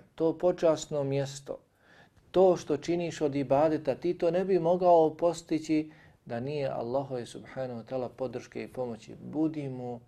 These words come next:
zahvalan. Nemoj ni slučajno da se učiniš objesnim. Ukoliko budeš zahvalan Allahu subhanahu wa ta'ala na svome stanju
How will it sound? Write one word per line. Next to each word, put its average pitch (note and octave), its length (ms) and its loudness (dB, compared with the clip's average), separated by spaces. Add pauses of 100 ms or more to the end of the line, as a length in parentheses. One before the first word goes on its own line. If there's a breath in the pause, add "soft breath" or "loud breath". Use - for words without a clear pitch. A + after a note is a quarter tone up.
(180)
zahvalan. A2+ 800 -2 (440 loud breath)
Nemoj D3 360 -2
ni D3+ 140 -6
slučajno E3 720 0
da C3+ 120 -6
se - 180 -10 (100)
učiniš C3+ 580 -10 (220)
objesnim. C3 920 -2 (520 loud breath)
Ukoliko D3 720 0
budeš C#3+ 580 -2 (120)
zahvalan C#3 640 0
Allahu C3+ 400 -4
subhanahu C3 680 -6
wa A#2+ 80 -4
ta'ala C3+ 320 -4
na A#2 120 -8
svome C#3 420 -4
stanju B2+ 500 -2